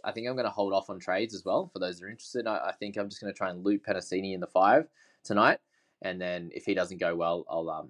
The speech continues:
I'll just play Max King straight out. And, uh, yeah, especially with Colquhoun being eighteenth man, there was a worry that, you know, like last week, there was a couple of options, a couple of times where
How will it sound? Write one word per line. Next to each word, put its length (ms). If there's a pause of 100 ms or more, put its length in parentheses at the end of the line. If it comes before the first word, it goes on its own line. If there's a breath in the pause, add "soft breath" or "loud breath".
I'll 120
just 160
play 160
Max 300
King 240
straight 340
out. 180 (180)
And, 300
uh, 180
yeah, 120
especially 300
with 220 (360)
Colquhoun 380
being 260
eighteenth 400
man, 340 (320 soft breath)
there 80
was 120
a 40
worry 280
that, 200
you 120
know, 140 (100)
like 240
last 260
week, 120
there 60
was 80
a 40
couple 260
of 80
options, 380
a 100
couple 220
of 80
times 280
where 280